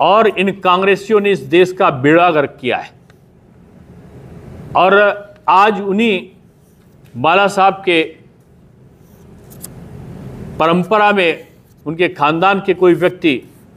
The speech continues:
ऐसा विरोधाभास लोग साथ में गठबंधन करे और जनता के जनादेश का अपमान करके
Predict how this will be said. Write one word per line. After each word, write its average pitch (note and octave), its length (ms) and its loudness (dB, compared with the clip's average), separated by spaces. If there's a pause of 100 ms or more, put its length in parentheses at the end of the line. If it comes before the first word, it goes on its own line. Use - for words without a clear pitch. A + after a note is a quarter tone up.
(320)
ऐसा F3+ 280 2
विरोधाभास F3 760 2
लोग E3 220 -2
साथ E3 260 0
में D3 160 -4
गठबंधन D3 500 -2
करे E3+ 420 -2 (460)
और C3+ 100 2
जनता F3 460 0
के G3+ 160 2
जनादेश F3+ 460 2
का E3+ 140 0
अपमान D#3+ 420 -2
करके C3+ 460 -2